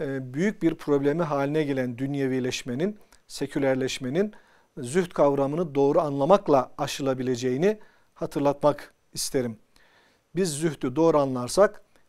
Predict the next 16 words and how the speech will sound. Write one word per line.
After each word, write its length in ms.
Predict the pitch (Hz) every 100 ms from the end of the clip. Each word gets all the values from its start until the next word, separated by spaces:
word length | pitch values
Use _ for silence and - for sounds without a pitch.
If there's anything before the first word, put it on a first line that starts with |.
| _
hem 300 | 175 175 139
dünyadaki 600 | 151 151 151 147 175 131
varlığımızı 840 | 135 143 143 147 143 151 151 120 - _ _
tespit 420 | 143 123 - 120
etmiş 460 | 127 - 175 - - - _ -
hem 200 | 160 147
de 80 | 156
ahirete 460 | 143 135 135 156
karşı 460 | - 127 123 175 185 - _ _ -
vazifelerimizi 920 | 139 131 131 131 131 127 120 175 196 - _ _ _
ihmal 400 | 165 131 135 190 - 180
etmemiş 560 | 170 139 131 120 - - 156
oluruz. 440 | 127 120 120 - - - _ _ - _ _ _ _ _
Bu 260 | 185 254 -
açıklamadan 760 | 185 - 185 170 175 185 180 -
sonra 560 | - 147 131 151 214